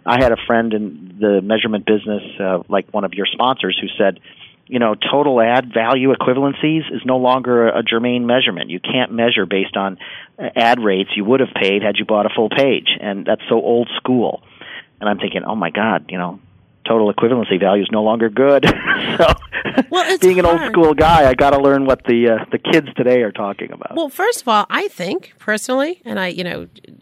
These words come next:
Speaker 2: my, my producer's gonna start slapping me with a trout, but it's true. Like, you know,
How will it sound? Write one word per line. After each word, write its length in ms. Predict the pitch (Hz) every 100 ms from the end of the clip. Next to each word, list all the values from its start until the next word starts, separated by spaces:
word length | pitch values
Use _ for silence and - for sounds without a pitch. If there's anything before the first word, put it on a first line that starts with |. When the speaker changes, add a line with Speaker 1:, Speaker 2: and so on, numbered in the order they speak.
| _ - _ _ -
Speaker 2:
my, 180 | 190
my 140 | 180 180
producer's 400 | 196 196 175 -
gonna 120 | 175
start 300 | - 160 135
slapping 380 | - 175 175 165
me 60 |
with 120 | 151 143
a 60 |
trout, 440 | - - 160 120 -
but 140 | 180
it's 160 | 156 -
true. 280 | - 262
Like, 300 | 139 123 170 - _ _ _ -
you 120 | 202
know, 120 | 208